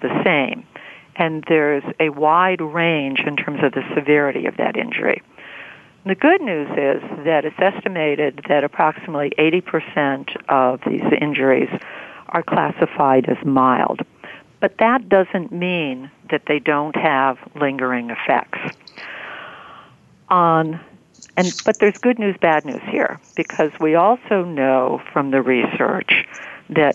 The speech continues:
P T S D is more common among our service members and veterans who have the so-called mild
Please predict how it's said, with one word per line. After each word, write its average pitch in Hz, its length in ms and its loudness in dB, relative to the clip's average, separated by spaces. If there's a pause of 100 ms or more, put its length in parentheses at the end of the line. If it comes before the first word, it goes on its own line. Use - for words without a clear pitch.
P 185 240 2
T 165 260 0
S 131 360 0
D 165 520 2
is - 200 -4
more 139 300 0
common 185 800 2 (440)
among 143 360 0
our 135 140 0 (100)
service 131 380 0
members 123 400 0
and 127 160 -2
veterans 120 460 0 (100)
who 147 100 0
have 131 400 2 (420)
the 135 100 2 (100)
so-called 127 520 2
mild 127 540 2